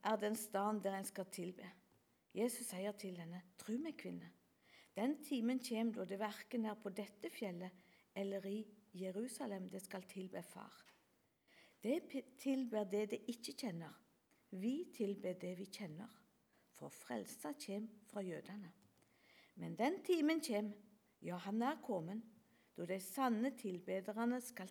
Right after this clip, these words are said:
tilbe Far i ånd og sanning. For slike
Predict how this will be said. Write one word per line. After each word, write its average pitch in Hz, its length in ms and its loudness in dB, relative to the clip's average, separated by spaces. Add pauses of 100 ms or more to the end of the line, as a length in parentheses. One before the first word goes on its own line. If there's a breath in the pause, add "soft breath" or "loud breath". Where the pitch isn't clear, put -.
tilbe 180 420 -6
Far 202 440 -8 (220)
i 208 120 -4 (100)
ånd 170 280 -8 (160)
og 208 100 -8
sanning. 196 460 -6 (840 soft breath)
For 170 160 -8
slike 285 680 0